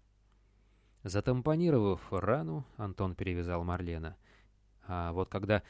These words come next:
снял с него рубашку, осторожно отдирая, то нахмурился. А Исаев неожиданно улыбнулся, хоть и бледно.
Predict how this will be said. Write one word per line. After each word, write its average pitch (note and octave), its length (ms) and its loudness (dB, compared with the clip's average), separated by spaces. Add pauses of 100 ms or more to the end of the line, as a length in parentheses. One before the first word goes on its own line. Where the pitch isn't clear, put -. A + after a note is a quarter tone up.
снял G2+ 280 -2
с - 80 -6
него G2+ 160 0
рубашку, A2 420 2
осторожно C#3 520 0
отдирая, A#2+ 560 0 (120)
то F#2+ 160 -4
нахмурился. F2+ 840 -6 (760)
А F#2 140 -4
Исаев A#2+ 520 -2
неожиданно G#2+ 760 0
улыбнулся, F#2+ 640 0 (160)
хоть - 240 -8
и A2+ 40 -2
бледно. F2+ 440 -4